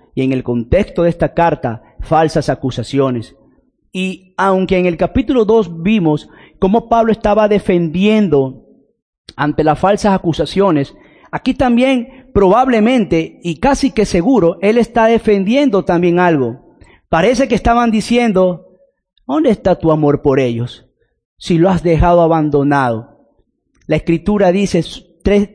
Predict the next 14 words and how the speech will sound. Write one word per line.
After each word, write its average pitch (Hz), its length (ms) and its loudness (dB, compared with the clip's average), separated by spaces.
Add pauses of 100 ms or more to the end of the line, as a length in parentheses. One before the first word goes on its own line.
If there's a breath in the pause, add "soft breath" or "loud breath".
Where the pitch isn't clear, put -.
(160)
tres 196 240 0
días 208 240 2
del 160 160 2
Señor 160 400 0
aproximadamente, 160 880 -2
tres 175 240 -2
semanas, 160 520 0
puede 156 200 0
ser 151 160 -4
un 147 120 -2
poco 147 300 -2
más 151 260 0
tal 131 160 -4
vez. 139 300 -2